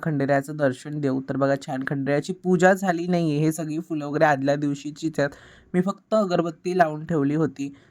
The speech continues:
अ, आणि मग त-, थो-, नमस्कार वगैरे केला आणि मग पुढच्या पूजेला वगैरे मी सुरुवात केली होती. का आपल्या घरात घट बसतो म्हणजे, अ, आपल्या घरात देवच विराजमान होतो, तर म्हणून त्याचा नमस्कार करूनच पुढच्या पूजेची सुरुवात केली.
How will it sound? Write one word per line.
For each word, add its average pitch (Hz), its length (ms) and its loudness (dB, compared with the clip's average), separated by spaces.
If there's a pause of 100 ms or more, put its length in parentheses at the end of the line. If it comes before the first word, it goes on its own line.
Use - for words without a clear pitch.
(160)
अ, - 60 2
आणि 139 360 2
मग 143 160 -2
त-, 139 140 -4
थो-, 147 280 -2
नमस्कार 147 500 2
वगैरे 147 220 0
केला 143 240 -2
आणि 139 100 -4
मग 151 120 -2
पुढच्या 151 320 -8
पूजेला 139 380 0
वगैरे 139 180 0
मी 143 120 -2
सुरुवात 131 300 -4 (120)
केली 131 160 -4
होती. 127 200 -4
का 135 140 0
आपल्या 135 240 -2
घरात 139 200 2
घट 151 260 0
बसतो 151 320 -6
म्हणजे, 147 340 0 (400)
अ, 139 40 -6 (200)
आपल्या 165 200 2
घरात 170 200 6
देवच 160 480 4
विराजमान 156 760 4 (100)
होतो, 139 500 -8
तर 143 40 -8
म्हणून 147 220 -6
त्याचा - 240 -2
नमस्कार 135 440 0
करूनच 143 380 -2
पुढच्या 139 280 -12
पूजेची 135 460 -6
सुरुवात 135 300 -2 (160)
केली. 135 180 -4